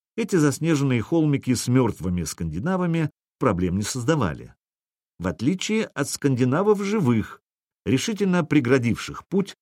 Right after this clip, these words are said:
санному поезду. Застава. За ней начинался посад.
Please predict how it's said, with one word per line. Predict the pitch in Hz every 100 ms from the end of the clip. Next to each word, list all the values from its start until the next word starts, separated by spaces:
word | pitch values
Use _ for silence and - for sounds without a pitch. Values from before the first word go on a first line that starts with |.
| _
санному | - - 87 85 92 98
поезду. | 110 95 90 - - _ _ _ _ _ _ -
Застава. | 80 143 - - 85 71 64 - _ _ _ _ _ -
За | 82
ней | 92 180 202 - _ _
начинался | 165 190 143 80 73 95
посад. | 135 135 80 58